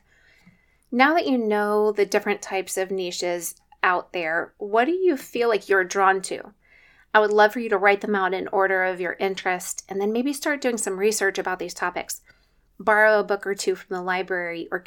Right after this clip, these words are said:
get 'em on Kindle. Listen to some podcasts.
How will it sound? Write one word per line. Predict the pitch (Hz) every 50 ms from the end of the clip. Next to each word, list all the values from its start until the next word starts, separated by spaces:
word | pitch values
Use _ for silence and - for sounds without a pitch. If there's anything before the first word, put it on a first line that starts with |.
| - - 208
get | 214 208 202
'em | 196
on | 190 196 190
Kindle. | 190 - 208 196 185 180 165 185 185 190 _ _ _ _ _ _ _ _ -
Listen | - 214 208 208 233 220 226
to | 214
some | 208 - 196
podcasts. | 196 - 202 190 185 190 - 185 175 180 175 - - -